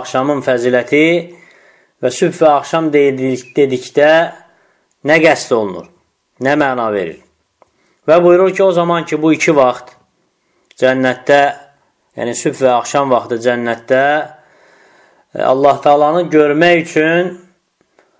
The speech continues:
yəni Allah Taalanın bəndələrindən xaslaşdırdığı kəslərin Allah Taalanı görmək üçün ayırdığı bir vaxtdır. Sübh və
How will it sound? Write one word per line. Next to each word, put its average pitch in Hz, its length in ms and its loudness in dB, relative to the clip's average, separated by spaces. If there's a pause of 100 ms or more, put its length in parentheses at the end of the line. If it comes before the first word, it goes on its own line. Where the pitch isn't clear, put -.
(280)
yəni 127 180 0
Allah 131 320 0
Taalanın 147 500 0
bəndələrindən 139 840 0 (220)
xaslaşdırdığı 135 880 2 (360)
kəslərin 135 480 0
Allah 135 300 2
Taalanı 139 580 0 (120)
görmək 151 440 2
üçün 120 240 -6
ayırdığı 135 520 0
bir 139 100 2
vaxtdır. 123 580 0 (1300)
Sübh 131 340 -6
və 123 100 2